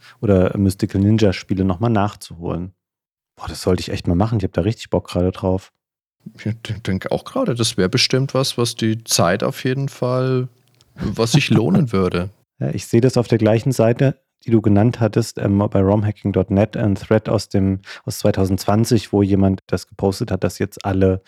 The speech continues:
Speaker 1: dass ein Team all die Super Nintendo-Spiele fertig übersetzt hat.
Speaker 2: Das ist schon echt cool, dass man in so einer Zeit wirklich lebt, wo man die ganzen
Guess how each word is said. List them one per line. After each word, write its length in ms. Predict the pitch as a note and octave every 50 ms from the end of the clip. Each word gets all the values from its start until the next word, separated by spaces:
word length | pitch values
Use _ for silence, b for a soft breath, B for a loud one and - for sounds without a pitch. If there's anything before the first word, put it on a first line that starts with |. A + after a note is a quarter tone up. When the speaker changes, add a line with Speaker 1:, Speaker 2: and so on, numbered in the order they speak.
| B B B B B B
Speaker 1:
dass 160 | B G#2 - -
ein 80 | F#2+
Team 460 | - - - A2 G#2+ G#2 G2+ G2+ A2 -
all 160 | - G#2 G2+
die 100 | F#2+ G2
Super 240 | F2+ G#2 F#2+ - G2
Nintendo-Spiele 580 | G2 F#2 - G#2+ G#2 G2 - - - - G#2+
fertig 280 | - - G2 G2 G#2 G2
übersetzt 480 | G2+ - G#2 G2 G#2 G#2 - - - -
hat. 140 | A2 A2 - -
Speaker 2:
Das 160 | - - -
ist 100 | C3 C3
schon 220 | - - A#2+ G#2+ A2
echt 320 | A#2 A#2 - - - -
cool, 160 | G2 F#2 G#2+ G2+
dass 180 | G2+ F2+ -
man 80 | G#2+ G2+
in 40 | G2+
so 100 | - G#2
einer 160 | F#2 F2+ F#2+
Zeit 340 | - - G2 E2 F#2 - -
wirklich 280 | A#2+ A#2 - C3+ A#2 -
lebt, 280 | D#3+ E3+ - - - C3
wo 40 |
man 140 | A#2+ A#2+ G#2+
die 80 | G#2+ G2
ganzen 300 | - G2 G#2 G#2 - G#2